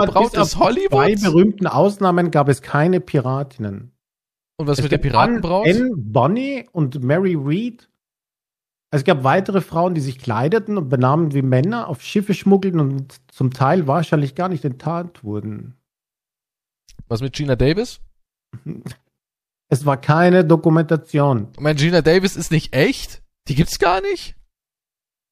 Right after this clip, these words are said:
Speaker 2: N-, nee, sie gibt's, aber der Film, das ist,
Speaker 1: Ach so.
Speaker 2: das ist nicht, das ist nicht echt. Die hübschen Frauen aus Hollywood-Filmen, die Piraten auf hoher See entführten, konnte es laut Roda auf den Schiffen überhaupt nicht geben.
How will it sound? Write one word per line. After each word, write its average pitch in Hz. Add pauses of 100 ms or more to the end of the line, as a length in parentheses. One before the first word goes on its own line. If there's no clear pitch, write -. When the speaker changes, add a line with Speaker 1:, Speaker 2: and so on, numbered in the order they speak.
(2500)
Speaker 2:
N-, 120 (260)
nee, 127
sie 151
gibt's, 143
aber 131
der 120
Film, 139
das 107
ist, 117
Speaker 1:
Ach 113
so. 123
Speaker 2:
das 110
ist -
nicht, 104
das 117
ist 131
nicht 123
echt. - (1000)
Die 151
hübschen -
Frauen 165
aus 170
Hollywood-Filmen, 175
die 139
Piraten 135
auf 127
hoher 143
See 123
entführten, 160
konnte 151
es 120
laut 131 (220)
Roda 135
auf 139
den 123
Schiffen 151
überhaupt 123
nicht -
geben. 117